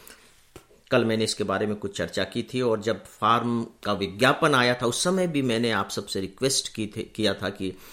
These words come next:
आप पूरे के पूरे विज्ञापन को बहुत ध्यान से पढ़ें। आपको पढ़ना ही चाहिए, केवल वही हिस्सा नहीं पढ़ना चाहिए जिससे आपका जो काम पड़ेगा, बल्कि इस पूरा का पूरा हिस्सा पढ़ना चाहिए ताकि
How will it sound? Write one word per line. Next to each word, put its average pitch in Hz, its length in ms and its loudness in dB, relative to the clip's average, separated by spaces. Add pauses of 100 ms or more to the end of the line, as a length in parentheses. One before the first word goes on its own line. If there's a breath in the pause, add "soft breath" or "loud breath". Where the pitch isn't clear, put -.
(280 loud breath)
आप 120 440 -4
पूरे 147 180 -2
के 113 120 -6
पूरे 107 240 0
विज्ञापन 101 520 -4
को 110 140 -6
बहुत 104 400 -8
ध्यान 98 440 -4
से 92 180 -6
पढ़ें। 90 300 -6
आपको 123 340 -6
पढ़ना 104 440 -2
ही 135 220 -4
चाहिए, 95 380 -4
केवल 123 280 2
वही 131 240 4
हिस्सा 131 260 2
नहीं 170 120 4
पढ़ना 127 280 0
चाहिए 120 300 0
जिससे 104 300 0
आपका 101 480 -4
जो 92 300 -4 (400 loud breath)
काम 120 220 4
पड़ेगा, 95 360 0
बल्कि 104 300 -4
इस 101 60 -8
पूरा 196 340 2
का 127 120 -6
पूरा 175 300 -4
हिस्सा 110 280 -4
पढ़ना 92 320 -6
चाहिए 92 320 -8
ताकि 117 300 -6